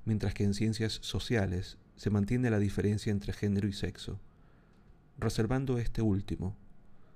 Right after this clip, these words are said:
únicamente para el aparato reproductivo. En los años setenta se introdujo la acepción sistema de género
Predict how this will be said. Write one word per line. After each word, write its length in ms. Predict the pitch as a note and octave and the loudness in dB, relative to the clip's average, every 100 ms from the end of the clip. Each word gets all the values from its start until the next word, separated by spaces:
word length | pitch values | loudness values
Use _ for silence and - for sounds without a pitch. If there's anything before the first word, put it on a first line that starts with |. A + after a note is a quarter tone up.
| - - | -14 -2
únicamente 600 | B2+ B2 A2+ G#2+ G#2+ G#2+ | 0 2 4 2 2 0
para 220 | G2+ G#2 | 2 2
el 80 | G2+ | 2
aparato 420 | G2 G#2 G2+ G2+ | 2 4 2 0
reproductivo. 760 | F#2 - G2 F#2 - A2 E2 - - - - - - - - - - - - - - - - - - - - - - - | -4 -2 -2 -2 -2 -2 -2 -8 -14 -20 -20 -20 -20 -20 -20 -20 -20 -20 -20 -20 -20 -20 -20 -20 -20 -20 -20 -20 -20 0
En 80 | A#2+ | 2
los 160 | A2+ | 4
años 320 | D3 D3 C#3 - | 2 2 0 -2
setenta 640 | - G#2+ C3 A2+ F#2+ F#2+ | -2 2 4 4 2 -2
se 140 | G2+ G#2 | 0 0
introdujo 480 | G2+ G#2+ B2 - | 2 2 2 2
la 160 | A#2 G#2 | 2 2
acepción 840 | E2 G2 - G2+ - B2+ C3 B2+ - - - - | 0 -2 -2 -4 -2 0 0 -2 -6 -18 -20 -20
sistema 600 | - G#2 - - A#2+ A#2 | -8 -4 -2 0 0 2
de 80 | G#2+ | 0
género 500 | G2 A2+ F#2+ - F#2 | 0 0 -2 -2 -6